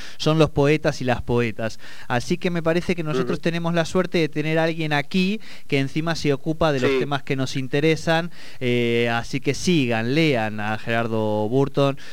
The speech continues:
Speaker 1: que les va a venir bien, no solo por la belleza, por la estética, por los aprendizajes, sino incluso también para mostrar estas imágenes y máscaras que usamos en las redes sociales con un poquito más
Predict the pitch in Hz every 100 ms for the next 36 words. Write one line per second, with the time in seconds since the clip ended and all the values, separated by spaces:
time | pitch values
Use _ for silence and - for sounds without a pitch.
0 | - - 120 123 160 151 143 135 143 156
1 | 160 151 143 143 135 120 120 117 117 139
2 | 151 147 135 113 117 113 - 147 147 135
3 | 120 107 120 113 110 117 113 117 117 180
4 | 185 208 - - - - - 143 139 135
5 | 131 185 202 175 151 131 135 165 190 196
6 | - - 131 123 120 123 - 156 156 151
7 | 165 143 - 135 131 - 143 151 175 151
8 | 156 139 - 127 147 147 - 135 117 -
9 | 117 135 131 123 113 110 104 123 120 -
10 | 110 131 135 143 147 - - - 131 147
11 | 180 160 127 135 123 113 113 117